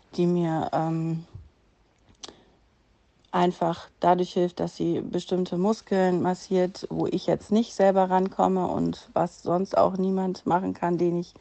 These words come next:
privat kenne. Und das ist natürlich eine ungemeine Hilfe.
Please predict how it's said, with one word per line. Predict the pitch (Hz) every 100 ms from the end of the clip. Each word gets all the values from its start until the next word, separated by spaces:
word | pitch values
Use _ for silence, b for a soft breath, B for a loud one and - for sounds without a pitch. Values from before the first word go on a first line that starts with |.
| B B B B
privat | - 180 180 185 185 -
kenne. | 175 175 175 B B B B B B _
Und | 175 175
das | 175 175
ist | - -
natürlich | 175 - 180 -
eine | 175 180
ungemeine | 180 190 190 180 175 170
Hilfe. | 175 185 180 - 151